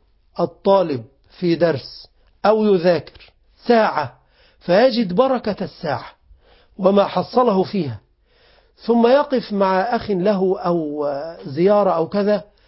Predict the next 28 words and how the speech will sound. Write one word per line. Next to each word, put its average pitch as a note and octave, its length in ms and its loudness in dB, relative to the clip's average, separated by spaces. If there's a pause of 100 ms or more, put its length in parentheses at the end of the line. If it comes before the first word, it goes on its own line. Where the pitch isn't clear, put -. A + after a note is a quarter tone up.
(500)
قد B2 220 -2 (340)
تقضي G3 720 -2
على E3+ 320 -2
الوقت. D3+ 460 -6 (320)
يعني D#3 220 -8
ممكن F3 300 -4
واحد E3+ 440 -2
يروح E3 340 -8
درس E3+ 460 -6 (120)
ساعة F#3+ 380 -2 (540)
ويلف F3+ 640 -2
بعد E3+ 320 -4
الدرس E3 380 -6
ساعتين B2+ 460 -14 (680)
ولا A3+ 500 4
يشعر A3 380 0
بالساعتين، D#3+ 920 -4 (520)
وممكن G3+ 420 0
يقول G3+ 240 4
على D#3+ 220 0
الدرس: E3+ 520 -4 (340)
"ده D#3+ 100 -8
الدرس E3 360 -2
طول D3+ 440 -4
مثلًا C#3 540 -8
لأنه D#3+ 420 -8
أخذ D3 240 -10
ساعة"، - 360 -18